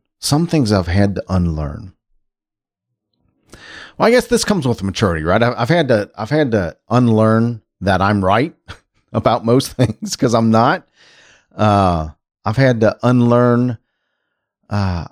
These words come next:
I've had to unlearn bad eating habits, like really, really bad eating habits.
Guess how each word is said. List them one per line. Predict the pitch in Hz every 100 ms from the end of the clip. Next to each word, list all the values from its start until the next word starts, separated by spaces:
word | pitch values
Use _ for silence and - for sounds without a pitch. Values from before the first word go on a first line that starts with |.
| _ _ _ - -
I've | 156
had | 214 214
to | 156 135
unlearn | 135 127 117
bad | 82 98 113 113
eating | 113 117
habits, | 107 110 113 -
like | 80
really, | - 82 101 104 92
really | 82 92 87
bad | 76 82 85 85
eating | 80 85
habits. | 87 87 87 -